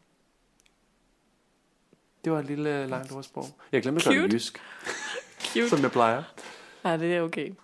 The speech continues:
Speaker 1: Det er okay,
Speaker 2: Det er
Speaker 1: ja.
Speaker 2: okay. Det var cute, synes jeg. Jeg synes, jeg forstod det.
Speaker 1: Men det var godt.
Speaker 2: Ja.
Speaker 1: Ja.
Speaker 2: Det blev meget sådan foldet ud
Speaker 1: Ja.
Speaker 2: for mig.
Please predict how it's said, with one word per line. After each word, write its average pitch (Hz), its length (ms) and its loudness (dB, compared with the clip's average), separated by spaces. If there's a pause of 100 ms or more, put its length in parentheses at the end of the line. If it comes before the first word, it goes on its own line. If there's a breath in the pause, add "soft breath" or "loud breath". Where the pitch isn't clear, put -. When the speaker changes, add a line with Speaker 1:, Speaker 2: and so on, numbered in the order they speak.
Speaker 1:
Det 113 120 0
er 104 40 0
okay, 98 200 -4
Speaker 2:
Det 104 80 -6
er - 60 -2
Speaker 1:
ja. - 80 -4
Speaker 2:
okay. - 200 -12 (880 loud breath)
Det 214 80 2
var 214 180 2
cute, 226 360 -2
synes 220 220 -4
jeg. 170 220 -4 (1000)
Jeg 220 140 -2
synes, 277 180 -4
jeg 196 100 0
forstod 175 360 -4
det. 170 100 -12 (180)
Speaker 1:
Men 151 120 0
det 180 120 -2
var 180 60 2
godt. 190 100 -4 (120)
Speaker 2:
Ja. - 80 2 (280)
Speaker 1:
Ja. 165 120 -2 (300)
Speaker 2:
Det 190 120 -6
blev 185 120 -6
meget 170 260 -4
sådan 160 380 -10
foldet 175 280 -6
ud 175 160 -6 (140)
Speaker 1:
Ja. 185 200 0
Speaker 2:
for 170 80 -12
mig. 165 120 -10